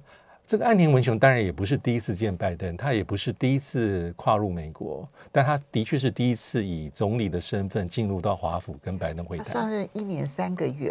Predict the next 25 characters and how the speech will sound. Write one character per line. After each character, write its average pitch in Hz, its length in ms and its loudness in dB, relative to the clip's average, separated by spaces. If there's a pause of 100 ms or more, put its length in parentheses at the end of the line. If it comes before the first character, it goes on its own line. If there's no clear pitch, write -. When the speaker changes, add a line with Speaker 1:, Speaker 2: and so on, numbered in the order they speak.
Speaker 2:
了 - 100 -8 (120)
耶， - 160 -12
Speaker 1:
他， 107 200 -6 (160)
对。 90 160 0
Speaker 2:
才 196 160 4
访 170 260 2
问 196 220 0
了 170 80 -2
美 147 320 -4
国， - 400 -6
结 247 140 0
果 277 100 6
美 208 140 4
国 190 160 2
连 175 140 2
个 220 120 6 (120)
联 226 200 2
合 208 160 0
记 202 200 -2
者 147 160 0
会 160 120 0
都 151 120 4
不 143 100 -2
给 - 180 0 (140)
他， - 260 -6